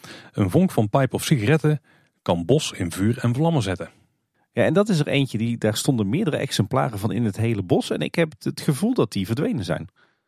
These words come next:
Speaker 1: Nou, staat hier nu eentje bij die rookplaats die we vinden.
Speaker 2: Dat zou kunnen.
Speaker 1: De entree van richting Roodkapje en, eh, de Zeemermin. Maar er zit er daar nog eentje.
Speaker 2: Doe het dus op gaan letten. Dit vond, <laughs> vind ik namelijk wel een heel mooi, eh, mooi rijmpje. Eh,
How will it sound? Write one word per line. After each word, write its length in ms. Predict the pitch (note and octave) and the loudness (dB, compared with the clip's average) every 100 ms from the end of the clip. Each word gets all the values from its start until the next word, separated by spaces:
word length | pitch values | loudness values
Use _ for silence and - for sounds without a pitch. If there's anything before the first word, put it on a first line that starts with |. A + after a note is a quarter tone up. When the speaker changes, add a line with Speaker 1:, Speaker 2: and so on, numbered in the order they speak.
| _ _ _ - | _ _ _ 0
Speaker 1:
Nou, 160 | C#3+ | 2
staat 260 | E3+ F#3+ F3+ | 4 2 2
hier 120 | E3+ | 2
nu 180 | E3+ D#3+ | 2 2
eentje 240 | D#3+ D3 | 0 -2
bij 420 | C#3+ C#3+ C#3+ C#3 C3 | 0 0 0 -2 -2
die 240 | B2 A2+ | 0 0
rookplaats 600 | G#2+ E3+ - F3 F3 - | 0 -2 -2 -2 -2 -2
die 120 | D#3 | -2
we 100 | D3 | 0
vinden. 400 | B2 C#3 E3+ F#3 - _ _ _ | 0 0 2 0 -4 _ _ _
Speaker 2:
Dat 160 | - | -10
zou 240 | - - - | -4 -4 -6
kunnen. 240 | - A3 _ _ _ _ _ | -10 -16 _ _ _ _ _
Speaker 1:
De 120 | A2+ - | -8 -4
entree 300 | A2+ B2 B2 | -2 0 0
van 220 | A#2+ A#2 | 0 -2
richting 300 | A#2 G#2+ A2+ | -2 0 0
Roodkapje 500 | A2 - C3+ - B2 | -2 -2 -6 -4 -4
en, 160 | A#2+ A2+ | -2 -4
eh, 160 | A2 A2 G#2+ G#2+ G2+ G2 - _ | -2 -2 -2 -2 -2 -6 -14 _
de 100 | - | -8
Zeemermin. 560 | F#2+ D3 E3+ F3+ G3+ F3+ _ _ _ - | -2 0 2 2 2 -2 _ _ _ -2
Maar 100 | E3+ | 0
er 80 | D#3+ | 2
zit 120 | C3+ | 2
er 60 | C#3 | 2
daar 100 | F#2 | 0
nog 100 | D#2 | -2
eentje. 240 | D#2 - - - | -6 -10 -18 -8
Speaker 2:
Doe 300 | - D#3+ D#3 | -4 0 0
het 80 | |
dus 140 | D#3 D3 | 2 2
op 100 | D3 | 2
gaan 180 | C#3 G#2+ | 2 2
letten. 320 | E2 - - | 0 -2 -4
Dit 180 | A#2 - | -4 -2
vond, 280 | B2 B2+ - | 0 2 0
<laughs> 140 | - | 0
vind 120 | D3+ A#2+ | 0 0
ik 60 | |
namelijk 220 | A#2 A2+ | -2 0
wel 80 | A2 | 0
een 40 | G2+ | 2
heel 140 | G2+ G2+ | 2 0
mooi, 380 | F2+ F2 F2 | 0 -2 -2
eh, 60 | F2 | -4
mooi 200 | F2 F#2+ | -2 -4
rijmpje. 440 | E2+ D#2+ D#2+ - D3 _ - - - - - _ | -2 -4 -6 -6 -6 _ -20 -20 -20 -20 -20 _
Eh, 360 | C3+ C#3+ D#3 | 2 4 4